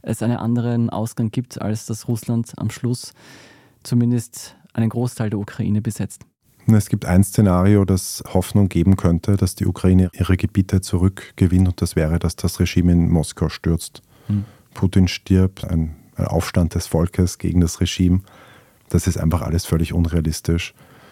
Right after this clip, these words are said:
Speaker 2: Ansonsten sehe ich jetzt im Moment keinerlei Möglichkeit, dass die Ukraine ihre Gebiete wieder zurückgewinnt, die ihr geraubt wurden. Einfach deshalb, weil sich Russland dort komplett eingegraben hat an vielen Orten.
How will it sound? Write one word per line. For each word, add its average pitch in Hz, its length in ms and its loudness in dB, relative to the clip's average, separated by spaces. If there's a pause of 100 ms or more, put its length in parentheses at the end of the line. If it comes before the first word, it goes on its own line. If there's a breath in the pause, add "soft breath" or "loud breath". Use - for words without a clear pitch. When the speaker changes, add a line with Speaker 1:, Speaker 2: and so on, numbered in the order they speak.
(200 loud breath)
Speaker 2:
Ansonsten 85 540 0
sehe 82 180 -2
ich - 220 -4
jetzt - 460 -8
im 92 100 2
Moment 82 400 0
keinerlei 82 360 2
Möglichkeit, 80 640 -2
dass 80 160 -6
die 90 120 -4
Ukraine 85 340 2
ihre 80 160 0
Gebiete - 360 -4
wieder 80 140 -4
zurückgewinnt, 80 640 -2
die 80 60 -4
ihr 73 80 -2
geraubt - 480 -4
wurden. 78 280 -2 (680 loud breath)
Einfach 82 300 -2
deshalb, 80 420 -2
weil 78 360 0 (100)
sich - 380 -2
Russland 95 380 0
dort - 420 -6 (140)
komplett 92 420 -2
eingegraben 78 600 -2
hat - 280 -4
an 80 100 2
vielen 82 300 0
Orten. 95 460 0